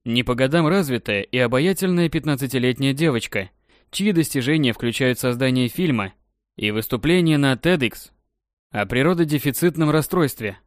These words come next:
победу в две тысячи пятнадцатом году на премии Nature Inspiration Award и звание одного из тридцати лауреатов премии Североамериканской ассоциации экологического образования. Миранда прислала мне рассказ о событии, превзошедшем опыт ее матери.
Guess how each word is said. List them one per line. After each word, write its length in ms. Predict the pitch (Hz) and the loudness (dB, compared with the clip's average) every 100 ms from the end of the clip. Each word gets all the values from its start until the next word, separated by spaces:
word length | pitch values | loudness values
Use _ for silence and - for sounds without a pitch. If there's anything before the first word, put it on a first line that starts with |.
| _ - | _ -4
победу 400 | 160 190 180 170 | 0 2 2 2
в 40 | |
две 120 | 151 | 0
тысячи 340 | 147 139 135 143 | 0 -4 -4 -6
пятнадцатом 520 | 139 143 131 131 127 | -2 -2 -2 -4 0
году 260 | 127 143 | 0 2
на 140 | 151 127 | 0 0
премии 440 | 139 143 135 123 - _ _ - | 0 0 0 -2 -6 _ _ -4
Nature 480 | 147 196 185 190 170 | 0 2 2 0 0
Inspiration 720 | 160 - 143 147 147 156 151 | -4 0 2 2 2 -2 -2
Award 400 | 151 151 117 98 _ _ _ _ _ | -2 0 0 -2 _ _ _ _ _
и 140 | - 117 | -2 -2
звание 420 | 117 185 196 190 | 2 2 4 2
одного 420 | - 151 160 170 | 0 0 2 4
из 80 | 156 | 2
тридцати 480 | 151 147 147 127 180 | 0 -4 -4 -2 0
лауреатов 560 | 127 117 123 135 139 | 2 2 2 0 -2
премии 440 | - 139 - 120 104 | -2 0 2 0 -2
Североамериканской 880 | - 147 143 139 139 135 175 - 165 | -2 -2 0 0 0 0 -2 0 -2
ассоциации 720 | - 143 156 170 160 170 147 | -2 -4 -2 -2 0 -2 -2
экологического 680 | 156 143 135 139 135 143 139 | -2 -2 -2 -6 -6 0 0
образования. 680 | 143 139 156 151 117 95 - _ _ - - - | 0 0 0 0 -2 -4 -10 _ _ -20 -20 -6
Миранда 420 | 107 120 160 156 | 0 2 2 0
прислала 440 | 156 139 156 147 | 0 0 2 2
мне 140 | 139 139 | 2 0
рассказ 380 | 135 151 143 | 0 -2 -2
о 60 | 139 | -2
событии, 640 | 131 131 180 - 104 92 - | -2 0 0 -2 -4 -6 -10
превзошедшем 680 | 123 131 135 127 196 165 175 | -6 -2 -2 0 -2 0 -2
опыт 300 | 160 156 160 | -2 -4 -2
ее 180 | 147 147 | 0 0
матери. 460 | 165 143 110 98 | 0 -2 -4 -8